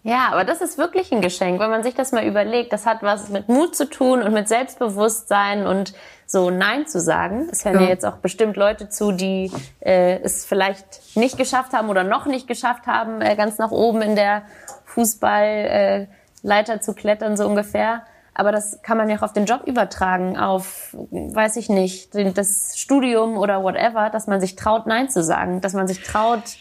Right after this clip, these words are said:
Speaker 2: Genau.
Speaker 1: to speak up, so, ne?
Speaker 2: Ja, und ich finde, es
Speaker 1: Das ist
Speaker 2: ist
Speaker 1: schon wichtig.
Speaker 2: gar nicht verwerflich, Nein zu sagen, weil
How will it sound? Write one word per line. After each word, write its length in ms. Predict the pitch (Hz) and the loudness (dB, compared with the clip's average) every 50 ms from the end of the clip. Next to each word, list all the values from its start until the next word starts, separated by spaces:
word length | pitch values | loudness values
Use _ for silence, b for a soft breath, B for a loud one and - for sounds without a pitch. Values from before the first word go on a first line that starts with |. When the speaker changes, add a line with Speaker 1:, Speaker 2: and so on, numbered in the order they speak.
| B B B B B | B B B B B
Speaker 2:
Genau. 220 | - - 196 185 160 | -2 2 2 4 4
Speaker 1:
to 80 | 214 | 4
speak 340 | 220 - - 226 208 - - | 2 2 2 0 -2 0 2
up, 200 | 240 254 247 247 | 0 0 0 -4
so, 260 | 208 - 190 175 165 | -4 0 0 0 0
ne? 280 | 170 180 202 247 320 370 - _ _ _ _ _ _ _ _ _ _ - _ - | 0 0 -2 -2 -2 -4 -10 _ _ _ _ _ _ _ _ _ _ -16 _ 0
Speaker 2:
Ja, 180 | 165 170 185 | 2 2 2
und 80 | 208 208 | 2 2
ich 100 | 202 202 | 0 0
finde, 200 | - 196 196 196 | 0 2 2 2
es 80 | 190 196 | 2 2
Speaker 1:
Das 120 | 175 170 - | 0 0 0
ist 40 | - | 0
Speaker 2:
ist 60 | 277 | -2
Speaker 1:
schon 80 | 277 247 | -2 -2
wichtig. 320 | 214 202 - 190 180 - | -4 -2 -4 -6 -4 -2
Speaker 2:
gar 140 | - 165 175 | -2 -2 0
nicht 160 | 190 190 196 | 0 -2 -2
verwerflich, 640 | - 170 151 160 175 214 226 - 170 156 156 - - | -2 0 0 2 0 0 0 0 -2 -2 -2 -2 -4
Nein 300 | 160 156 156 180 220 220 208 | -2 0 0 0 0 -2 -2
zu 160 | - 160 147 | -2 -2 0
sagen, 420 | 147 147 156 160 160 151 151 147 | 0 0 -2 -2 -4 -6 -6 -4
weil 520 | 151 151 151 151 151 151 151 156 156 156 | -2 0 2 2 2 0 0 -2 -4 -6